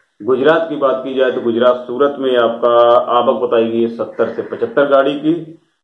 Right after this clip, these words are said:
और पुखराज मीडियम बिक रहा है यहाँ पे एक सौ अस्सी से लेके दो सौ रुपया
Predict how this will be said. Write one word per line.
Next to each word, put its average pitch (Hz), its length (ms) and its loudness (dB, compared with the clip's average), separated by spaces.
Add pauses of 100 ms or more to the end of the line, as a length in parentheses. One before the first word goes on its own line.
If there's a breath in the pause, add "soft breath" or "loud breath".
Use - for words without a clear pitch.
(180)
और 113 300 2
पुखराज 139 580 0
मीडियम 131 480 -2
बिक 135 220 -8
रहा 123 160 0
है 120 80 6
यहाँ 117 160 0
पे 120 220 0
एक 113 120 -2
सौ 117 100 2
अस्सी 110 240 -4
से 117 120 -6
लेके 107 300 -2
दो 104 280 -2
सौ 127 160 -2
रुपया 139 600 -2